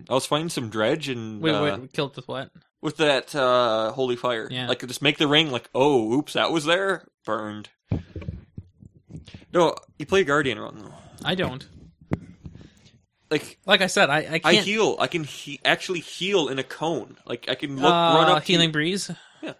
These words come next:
Speaker 2: Yeah, I, I, I could use that, but I don't w-, want to.
Speaker 1: I,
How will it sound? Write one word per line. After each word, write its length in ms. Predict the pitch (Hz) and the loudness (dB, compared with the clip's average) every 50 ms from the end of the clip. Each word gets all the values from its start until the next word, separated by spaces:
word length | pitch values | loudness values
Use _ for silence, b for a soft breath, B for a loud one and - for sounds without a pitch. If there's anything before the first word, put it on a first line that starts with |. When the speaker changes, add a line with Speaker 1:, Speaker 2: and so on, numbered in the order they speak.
| _ _ | _ _
Speaker 2:
Yeah, 200 | 202 175 139 139 | -4 -4 -2 -2
I, 160 | 143 147 143 - | -2 -4 -4 0
I, 220 | 160 175 180 170 - | 2 2 2 4 2
I 60 | 170 175 | 0 0
could 260 | - - 233 233 185 | 4 4 4 4 4
use 160 | 202 208 170 | 0 -2 0
that, 160 | 165 139 131 | -2 -2 -2
but 100 | - 143 | 0 0
I 60 | 156 151 | 0 0
don't 180 | 156 151 - | 0 -2 -6
w-, 180 | - 131 - - 156 | -8 -12 -8 -4 -2
want 260 | 160 160 147 - - | -2 -2 -2 -6 -12
to. 220 | - - - - - _ _ _ | -16 -18 -18 -18 -20 _ _ _
Speaker 1:
I, 180 | - 175 156 | 0 0 0